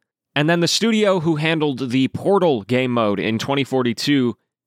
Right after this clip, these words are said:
is also working on a new experience for that game. This reinforcement of the franchise is also being reflected in the personnel.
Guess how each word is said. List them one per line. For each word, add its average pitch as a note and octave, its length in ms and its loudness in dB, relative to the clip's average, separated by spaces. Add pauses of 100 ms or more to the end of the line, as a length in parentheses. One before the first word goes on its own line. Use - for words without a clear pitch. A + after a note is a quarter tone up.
(120)
is A2+ 140 -2
also C#3 320 0
working B2 360 0
on A#2 120 -2
a A#2 120 0
new A#2 200 0
experience A#2 680 -2
for G#2+ 140 -4
that F#2+ 220 -2
game. F#2 300 -4 (380)
This E3+ 280 0
reinforcement F3+ 760 0
of E3 80 -2
the D3 80 -2
franchise D3+ 540 -2
is B2 140 -2
also C#3 320 0
being B2 480 -2 (480)
reflected B2+ 680 -2
in B2 220 -2
the A2+ 140 0
personnel. B2 840 -2